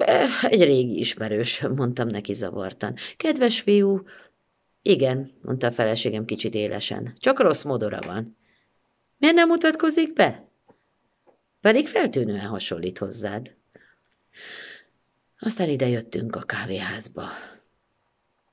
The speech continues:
Nehéz kedvemről lassan oszolt el a görcs. „Hm. A téma szép”, mondtam magamban felvidulva. „Vers ne kicsit hosszú volna.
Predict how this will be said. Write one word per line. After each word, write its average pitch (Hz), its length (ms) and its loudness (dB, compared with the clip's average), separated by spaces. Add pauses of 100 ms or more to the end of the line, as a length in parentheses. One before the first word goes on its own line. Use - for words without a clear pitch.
(100)
Nehéz 170 420 4
kedvemről 127 760 2
lassan 127 520 -4
oszolt 98 500 -10
el 87 80 -6
a 92 120 -8
görcs. - 540 -10 (1400)
„Hm. 120 160 -2 (1800)
A - 120 -18
téma 104 300 -8
szép”, - 600 -6 (160)
mondtam 107 380 -8
magamban 107 420 -4
felvidulva. 107 760 -8 (500)
„Vers - 380 0
ne 113 120 -6
kicsit - 320 -8
hosszú - 460 -12
volna. 82 560 -12